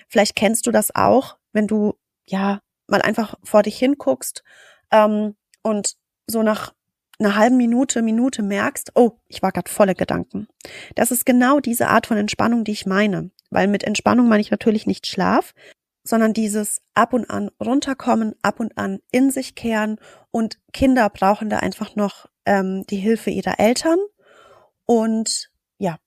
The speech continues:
das Ganze ist entspannend, beruhigend und das Kind kommt einfach runter. Ja,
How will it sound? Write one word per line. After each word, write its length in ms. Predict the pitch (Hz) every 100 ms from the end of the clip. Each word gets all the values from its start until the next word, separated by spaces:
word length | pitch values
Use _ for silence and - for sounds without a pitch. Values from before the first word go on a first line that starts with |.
| _
das 160 | 233 -
Ganze 260 | 226 247
ist 120 | 233
entspannend, 800 | - 202 - 247 269 277 262 - _
beruhigend 800 | - 208 226 247 233 233 220 - _ _ _ _ _ _ _ _ -
und 180 | 226
das 180 | 202 202
Kind 320 | - 233 220
kommt 400 | - 175 180 -
einfach 400 | - 170 - -
runter. 340 | 185 185 - - _ _ _ _ _ - _ _ - _ _
Ja, 240 | - 175